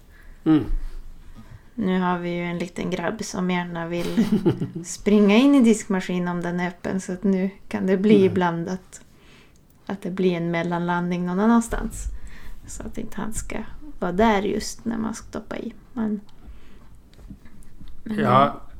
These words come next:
Speaker 2: normal
Speaker 1: häromdagen
Speaker 2: fas.
Speaker 1: sa-, häromdagen satte jag igång diskmaskinen på fel... Eller lite tidigare än vad vi haft kanske som rutin, eller ofta blir det så att den går på kvällen eller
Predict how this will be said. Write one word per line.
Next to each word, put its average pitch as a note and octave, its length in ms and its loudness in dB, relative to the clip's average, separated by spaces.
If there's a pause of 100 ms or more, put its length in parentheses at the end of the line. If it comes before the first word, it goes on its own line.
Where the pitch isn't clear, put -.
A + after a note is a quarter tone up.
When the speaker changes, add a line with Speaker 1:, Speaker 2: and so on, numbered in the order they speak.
(120)
Speaker 2:
normal G#3+ 200 2
Speaker 1:
häromdagen C3 460 8
Speaker 2:
fas. C#3 80 0
Speaker 1:
sa-, D#3+ 640 2
häromdagen C3+ 460 4
satte F3 260 2
jag C#3 180 6
igång C3 260 4
diskmaskinen B2+ 640 0
på B2+ 100 -2
fel... B2 500 0 (480)
Eller C#3 220 6
lite B2+ 440 4
tidigare C#3+ 640 2
än B2+ 120 0
vad B2+ 320 0
vi B2+ 120 -2
haft B2 500 -4
kanske C3 520 -2
som B2+ 280 -2
rutin, B2 520 0
eller B2+ 160 0
ofta B2 260 -4
blir A2+ 180 -4
det G#2 80 -4
så - 100 -4
att A#2 100 -4
den A2+ 140 -4
går A2 100 -2
på G#2+ 120 -4
kvällen A2 440 -6
eller A2+ 100 -6